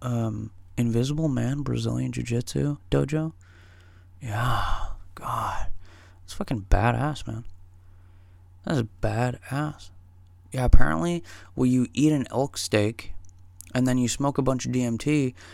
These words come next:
and then you lay in a sensory deprivation tank, Jamie. Look this up, Jamie.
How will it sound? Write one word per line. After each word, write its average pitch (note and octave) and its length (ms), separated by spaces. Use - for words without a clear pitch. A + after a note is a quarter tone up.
and C3 140
then C3 80
you B2+ 100
lay C#3+ 400
in B2 220
a A2 520
sensory C#3 380
deprivation B2 640
tank, A#2 280
Jamie. A#2 280
Look D3+ 260
this - 220
up, G3 200
Jamie. - 380